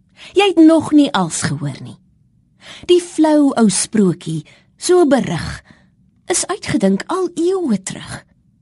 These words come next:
En opgevrolik, lief en bly,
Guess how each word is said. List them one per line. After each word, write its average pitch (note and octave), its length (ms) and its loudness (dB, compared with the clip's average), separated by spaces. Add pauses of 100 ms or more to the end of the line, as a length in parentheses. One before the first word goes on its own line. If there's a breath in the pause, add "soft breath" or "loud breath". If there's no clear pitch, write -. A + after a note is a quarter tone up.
(520)
En F4+ 200 -8
opgevrolik, F3 840 -6 (400 soft breath)
lief F4 300 2
en C#4 180 2
bly, F#3 400 0